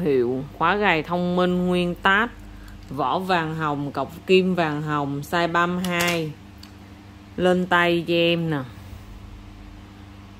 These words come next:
Đó. D W chính hãng, máy vàng của nữ đeo, size ba mươi hai hiếm lắm nha mọi người. Em xả luôn chiếc này năm trăm hai.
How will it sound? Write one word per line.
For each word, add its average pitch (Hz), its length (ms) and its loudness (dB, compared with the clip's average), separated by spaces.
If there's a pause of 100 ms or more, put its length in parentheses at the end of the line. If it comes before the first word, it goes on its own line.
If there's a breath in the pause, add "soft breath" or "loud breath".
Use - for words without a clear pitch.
(340)
Đó. 147 380 -4 (380)
D 170 60 0
W 180 500 6
chính 196 260 0
hãng, 160 360 0
máy 180 180 2
vàng 156 480 2
của 160 120 -2
nữ 156 400 0
đeo, 175 240 4
size 165 260 -2
ba 160 120 2
mươi 165 80 -2
hai 165 240 0
hiếm 170 320 -2
lắm 247 200 -4
nha 196 120 0
mọi 135 200 -4
người. 135 320 -4 (600 loud breath)
Em 175 180 0
xả 147 440 2
luôn 180 260 4
chiếc 208 160 -4
này 196 320 2
năm 160 120 0 (100)
trăm 170 160 2
hai. 165 520 0